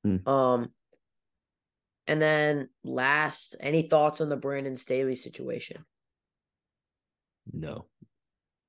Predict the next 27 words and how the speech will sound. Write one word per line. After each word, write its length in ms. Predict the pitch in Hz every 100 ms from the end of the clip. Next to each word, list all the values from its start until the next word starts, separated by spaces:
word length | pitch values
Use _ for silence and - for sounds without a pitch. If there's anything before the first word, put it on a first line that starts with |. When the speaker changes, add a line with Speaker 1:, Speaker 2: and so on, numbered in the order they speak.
| -
Speaker 2:
No. 240 | - - - _ _
I 60 | 151
mean, 120 | 170
it's 140 | 170
pretty 240 | - 185 165
cut 160 | 147
and 100 | 120
dry. 300 | 117 120 120
Like, 260 | 120 127 120 -
obviously, 480 | 120 123 120 -
like, 200 | 120 120
maybe 180 | 120 117
the 100 | 117
worst 240 | 120 123 -
co-, 100 | -
head 220 | 120 117
coach 240 | 120 -
in 60 | -
the 100 | 123
league. 380 | 127 - - - _ _ _ _ -
Speaker 1:
Gotta 240 | 98 92
Speaker 2:
He 60 | 87
Speaker 1:
be 60 |
the 60 | 82
Speaker 2:
had, 140 | 85
Speaker 1:
worst. 180 | 82 -
Speaker 2:
he, 380 | - - 78 -